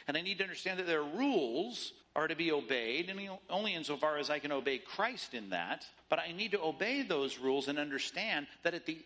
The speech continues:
ultimate end of how they enforce those is the fact that they can snuff my life out. Now, I, I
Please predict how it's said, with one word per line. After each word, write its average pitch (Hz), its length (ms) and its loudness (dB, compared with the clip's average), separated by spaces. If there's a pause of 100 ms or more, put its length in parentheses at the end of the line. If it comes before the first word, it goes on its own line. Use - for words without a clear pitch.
ultimate 247 480 0 (120)
end 214 340 0
of 165 140 -2
how 190 300 -2
they 202 180 -2
enforce 196 440 -2
those 151 240 0 (160)
is 160 160 -2
the 151 80 -2
fact 185 340 -2
that 135 180 -8
they 180 200 0
can 175 420 -8
snuff 160 440 -2
my 143 280 0
life 160 360 0
out. 98 200 -2 (340)
Now, 147 300 2 (260)
I, 92 300 -4
I 156 40 2